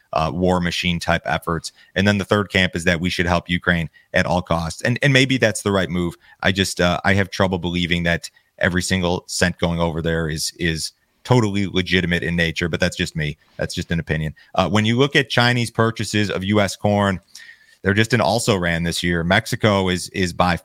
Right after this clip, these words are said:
far the biggest buyer of U S corn for this current marketing year. China is just, uh, has, has next to nothing on the books, generally speaking. You go back a couple of years in that period, say, uh, post-covid and post-phase one trade deal,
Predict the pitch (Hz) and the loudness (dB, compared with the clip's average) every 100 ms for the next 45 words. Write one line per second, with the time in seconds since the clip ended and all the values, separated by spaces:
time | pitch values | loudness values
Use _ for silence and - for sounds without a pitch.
0 | - 98 101 82 80 80 _ _ - 85 | 0 2 2 0 -4 -8 _ _ -6 -2
1 | 80 87 82 82 85 85 82 78 85 78 | 0 0 -2 -2 0 0 -2 -2 -2 -4
2 | - 90 80 76 73 - 92 73 82 82 | -2 -4 -4 -8 -6 -2 0 0 -2 -2
3 | 80 80 82 - 87 92 85 85 78 85 | -6 -6 -4 0 2 2 0 -4 -2 -2
4 | 85 - - 80 82 78 _ - - - | -2 -6 -4 -2 -2 -4 _ -20 -20 -2
5 | 87 82 - 92 80 82 107 - - 92 | -2 -2 0 -2 0 2 2 0 0 2
6 | 95 92 85 82 80 80 85 - - 87 | 2 0 -4 -4 -4 -2 -2 -4 -2 -2
7 | 80 73 - 95 87 78 - - - 117 | -2 -4 0 0 0 -8 -10 -10 -2 2
8 | 95 110 143 - 104 98 87 76 73 - | 4 4 2 0 0 0 -4 -4 -8 -12
9 | _ - - 90 92 92 - 107 110 98 | _ -20 -6 2 2 2 0 2 2 2
10 | 95 85 95 90 87 - 80 80 - - | 0 0 0 2 2 0 -2 -4 -4 0
11 | 110 104 - - 101 95 92 95 82 85 | 2 0 -6 -2 0 2 2 0 0 -4
12 | - 95 95 - - 92 92 90 87 90 | -4 -4 -4 -4 0 0 0 -2 -2 0
13 | 90 90 95 95 | 0 0 0 0